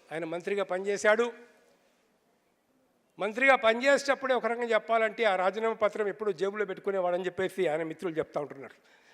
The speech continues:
అంటే తన ఇష్టానికి విరుద్ధంగా, తన అభిప్రాయాలకు విరు-, విరుద్ధంగా ఎక్కడ ఏం జరిగినా కూడా ఏమాత్రం సహించేటటువంటి వాడు కాదు ఆయన. So ఆనాడు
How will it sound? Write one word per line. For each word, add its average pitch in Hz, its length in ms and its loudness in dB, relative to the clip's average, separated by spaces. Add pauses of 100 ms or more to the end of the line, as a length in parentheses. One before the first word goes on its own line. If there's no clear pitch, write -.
(120)
అంటే 202 380 2 (680)
తన 214 120 4
ఇష్టానికి 269 600 6
విరుద్ధంగా, 254 880 4 (480)
తన 185 80 2
అభిప్రాయాలకు 247 640 4
విరు-, 233 200 -2
విరుద్ధంగా 214 480 0
ఎక్కడ 196 260 -2
ఏం 208 200 0
జరిగినా 202 360 0
కూడా 190 160 -2
ఏమాత్రం 190 580 -2
సహించేటటువంటి 165 760 -6
వాడు 147 180 -8
కాదు 151 300 -8
ఆయన. 127 160 -10 (1700)
So 190 320 4 (3750)
ఆనాడు 196 680 2